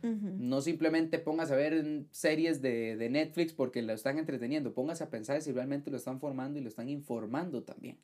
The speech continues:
Speaker 1: Ujú.
Speaker 2: Porque hay muchos programas ahorita que de ahí no hay nada de...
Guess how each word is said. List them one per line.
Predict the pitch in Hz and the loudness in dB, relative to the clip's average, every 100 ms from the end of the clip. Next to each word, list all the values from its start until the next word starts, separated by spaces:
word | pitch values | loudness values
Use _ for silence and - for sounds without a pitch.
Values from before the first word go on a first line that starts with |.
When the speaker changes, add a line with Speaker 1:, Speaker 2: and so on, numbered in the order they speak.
| - | -6
Speaker 1:
Ujú. | 220 214 190 196 - _ _ | -4 -2 -4 -8 -14 _ _
Speaker 2:
Porque | 117 107 - 107 | -6 -6 -2 -2
hay | 107 | 0
muchos | 135 143 143 147 | 4 4 2 4
programas | 147 139 147 147 | 6 8 6 2
ahorita | 123 - 202 196 | 2 2 2 -2
que | 117 110 107 107 | -4 -2 -4 -4
de | 107 | -4
ahí | 107 131 | -2 0
no | 143 | 2
hay | 147 | 2
nada | 143 151 151 147 | 4 4 6 6
de... | 135 113 107 | 6 4 -4